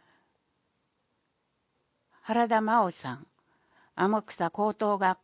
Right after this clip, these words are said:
校、倉竹校三年生、リーダーとしてみんなを引っ張っていく経験を積みたいと思い、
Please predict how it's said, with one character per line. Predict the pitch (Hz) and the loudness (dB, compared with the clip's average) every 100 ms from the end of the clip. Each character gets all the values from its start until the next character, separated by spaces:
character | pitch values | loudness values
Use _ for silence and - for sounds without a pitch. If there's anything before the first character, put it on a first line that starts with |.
| - | -6
校、 | 147 - - _ - | -6 -6 -12 _ -6
倉 | 190 220 | 0 0
竹 | 214 208 202 196 | -2 -6 -6 -6
校 | - 190 175 143 - _ _ _ | -6 -6 -6 -6 -14 _ _ _
三 | - 202 214 226 | -2 0 0 0
年 | 226 196 | -2 -4
生、 | - 139 - _ _ _ _ _ _ - | -4 -6 -6 _ _ _ _ _ _ -4
リ | 285 285 | 0 2
ー | |
ダ | 214 180 | 2 2
ー | |
と | 165 151 | -2 -4
し | - | -6
て | 156 - _ _ _ _ _ - | -10 -10 _ _ _ _ _ -8
み | 247 | -4
ん | 254 | 0
な | 226 185 | 2 0
を | - | -2
引 | 170 175 | -4 -6
っ | - - | -4 0
張 | 233 | 0
っ | - | 0
て | - 214 - | -4 -4 -4
い | 214 | -6
く | 180 | -6
経 | - 220 208 | -2 -2 -2
験 | 202 196 185 180 | -4 -4 -4 -4
を | 202 _ _ - - | -8 _ _ -20 -20
積 | - 220 | -2 6
み | 254 262 | 6 10
た | 254 247 | 10 12
い | 220 - - _ _ _ _ _ - | 10 4 -8 _ _ _ _ _ 0
と | 262 - | 0 0
思 | 165 190 190 | 0 0 0
い、 | 147 | -2